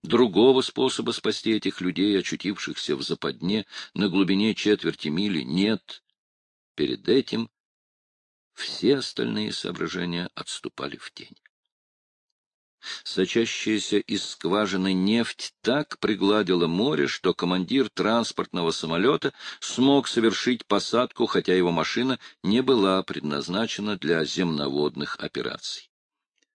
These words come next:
Поблизости дозорная лодка возилась с очередной гроздью цистерн, готовясь тащить их вниз. Подводникам помогали лётчики, которые сидели в маленьких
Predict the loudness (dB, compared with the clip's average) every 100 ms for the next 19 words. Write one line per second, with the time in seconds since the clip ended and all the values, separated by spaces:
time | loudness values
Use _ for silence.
0 | _ _ _ _ _ _ _ _ 2 4
1 | 4 4 2 2 0 2 4 4 4 4
2 | 6 6 6 4 4 4 2 2 0 -2
3 | -4 2 2 2 2 2 -2 -4 2 6
4 | 4 2 2 6 6 2 -2 -2 -2 -2
5 | 2 4 2 -4 -8 -14 -12 0 2 6
6 | 4 4 0 0 0 -4 -2 2 2 2
7 | 0 -6 -12 _ _ _ _ _ -20 -12
8 | 2 4 4 6 4 4 -2 0 0 0
9 | 0 2 4 4 4 4 2 -4 -6 0
10 | 2 4 2 0 0 4 6 6 4 2
11 | 2 2 2 0 -2 -2 -4